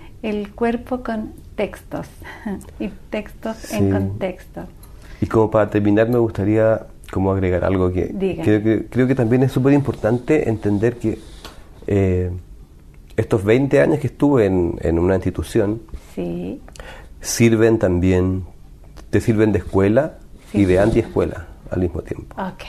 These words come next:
Speaker 2: Porque
Speaker 1: Como con las luces y sombras, ¿no?
Speaker 2: luces y sombras, sí.
Speaker 1: Sí.
Speaker 2: Y es importante aprender de ambas cosas. O sea,
Speaker 1: Perfecto.
Speaker 2: yo siento que aprendí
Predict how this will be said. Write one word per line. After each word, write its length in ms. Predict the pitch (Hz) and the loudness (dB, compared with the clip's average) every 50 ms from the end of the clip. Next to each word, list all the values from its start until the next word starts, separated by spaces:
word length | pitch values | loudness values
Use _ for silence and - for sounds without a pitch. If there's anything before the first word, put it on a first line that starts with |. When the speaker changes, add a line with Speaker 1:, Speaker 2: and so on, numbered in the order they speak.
| - - - - - - - - - - - - | -18 -18 -18 -20 -20 -20 -20 -20 -20 -20 -8 -4
Speaker 2:
Porque 460 | - 95 90 - 98 98 95 87 - - - - | -2 -2 0 2 2 2 2 2 0 -4 -6 -4
Speaker 1:
Como 140 | 233 226 196 | -2 0 0
con 100 | 214 214 | 0 0
las 120 | 208 - | 0 0
luces 360 | 220 240 240 240 - 247 220 | 0 0 0 0 -2 -4 -4
y 40 | 240 | -6
sombras, 580 | 233 - - 208 185 180 185 - - 185 180 196 | -4 -2 -2 -2 -2 -2 -4 -6 -6 -8 -6 -2
¿no? 80 | 214 101 | 0 0
Speaker 2:
luces 240 | 101 101 - 117 107 | 0 2 2 0 0
y 40 | 101 | 0
sombras, 500 | - - 120 113 101 87 82 85 85 - | 0 0 0 2 0 0 -2 -4 -8 -6
sí. 200 | - 98 95 - - - | -4 -4 -4 -4 -6 -4
Speaker 1:
Sí. 100 | - - | 0 2
Speaker 2:
Y 60 | 104 110 | 2 4
es 80 | 104 | 4
importante 540 | 117 107 95 104 98 - 110 107 113 - 117 | 2 2 2 0 0 2 2 2 4 2 2
aprender 460 | 101 101 98 92 90 92 101 98 98 | 2 2 2 2 2 2 2 2 2
de 120 | 95 90 87 | 2 2 2
ambas 220 | 92 92 90 - | 2 0 -2 -6
cosas. 320 | - - - - - - | -6 -8 -8 -8 -8 -10
O 180 | 85 85 - - | -10 -12 -12 -12
sea, 100 | 104 101 | -10 -8
Speaker 1:
Perfecto. 400 | 190 175 - - - - - - | -8 -8 -6 -6 -4 -4 -2 0
Speaker 2:
yo 100 | - 104 | 0 0
siento 240 | - - 117 110 117 | 0 2 2 2 2
que 80 | 110 110 | 2 2
aprendí 560 | 92 92 92 90 92 92 104 113 117 113 | 4 4 4 4 4 6 6 4 4 2